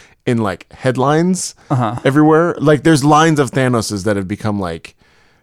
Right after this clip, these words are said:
Speaker 1: wouldn't it be funny if I left this comment on a YouTube video that
Speaker 2: Right.
Speaker 1: I've seen enough that I'm like, "That must be a line from the movie."
Speaker 2: Right, just like when Game of Thrones came out a couple weeks ago, everybody started, uh, posting, like, "Not today."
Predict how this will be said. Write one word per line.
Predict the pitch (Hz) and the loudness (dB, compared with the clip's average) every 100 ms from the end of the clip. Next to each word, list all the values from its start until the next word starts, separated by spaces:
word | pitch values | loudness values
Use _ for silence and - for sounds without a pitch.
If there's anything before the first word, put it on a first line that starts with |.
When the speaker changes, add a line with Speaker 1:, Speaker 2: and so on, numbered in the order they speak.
| _ - | _ -14
Speaker 1:
wouldn't | - 185 208 | -2 2 2
it | |
be | 196 | 2
funny | 180 175 180 | 0 2 2
if | |
I | 160 | 2
left | 135 131 | 2 0
this | 135 131 | -2 -2
comment | - 127 139 | -2 0 0
on | 123 | 0
a | 107 | -2
YouTube | 101 104 123 | -2 -4 -4
video | 117 127 135 143 | -4 -2 -2 0
that | 123 107 | 0 2
Speaker 2:
Right. | 127 | 0
Speaker 1:
I've | - | 0
seen | 156 151 | 2 2
enough | 127 123 123 113 | 2 2 0 0
that | 117 | -2
I'm | 107 104 | -2 -2
like, | 95 95 _ | -4 -8 _
"That | 117 | -4
must | 117 113 110 | -2 -2 -2
be | - | -2
a | 101 | -2
line | 92 90 87 | -2 -4 -6
from | 87 87 | -8 -8
the | |
movie." | 82 85 60 67 | -8 -10 -12 -2
Speaker 2:
Right, | 190 135 | 0 2
just | 160 160 | 2 2
like | 151 | 2
when | 147 147 | 2 2
Game | 135 151 | 2 0
of | 143 | 0
Thrones | 156 160 151 | 2 2 2
came | 156 | 2
out | 139 | 2
a | 127 | 2
couple | 131 | 2
weeks | 131 131 | 2 0
ago, | 131 117 120 | 0 0 2
everybody | 135 135 127 123 | 2 2 2 0
started, | - 139 123 117 113 - | 0 0 2 2 0 -2
uh, | 120 113 | 0 0
posting, | - 113 - 117 | 0 -2 -2 -4
like, | 107 98 | -4 -2
"Not | 107 101 | -4 -4
today." | 101 101 | -8 -4